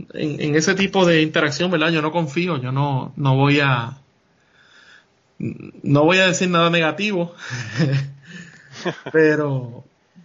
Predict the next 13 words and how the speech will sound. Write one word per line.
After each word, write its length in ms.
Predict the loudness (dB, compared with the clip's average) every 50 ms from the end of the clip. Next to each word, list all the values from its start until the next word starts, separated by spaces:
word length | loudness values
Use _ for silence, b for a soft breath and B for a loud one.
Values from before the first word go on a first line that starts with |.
| _ _ _ -4
pero 380 | -2 0 0 0 0 -2 -2
el, 240 | -4 -6 -8 -10 -8
eh, 380 | -8 -8 -8 -8 -8 -8 -8 -8 -2
me 140 | -2 2 2
pasó 320 | 2 2 4 4 4 6
eso, 400 | 6 4 2 2 -2 -4 -4 b b b b b _
y 160 | 0 2 2
eso 180 | 4 2 0 -2
fue 120 | -2 -2
lo 100 | -2 0
que 100 | -2 -2
más 460 | -2 -2 -2 -2 -4 -4 -6 -10 -10 -6
me, 680 | -4 -2 0 0 0 0 0 0 -2 -4 -8 -10 -12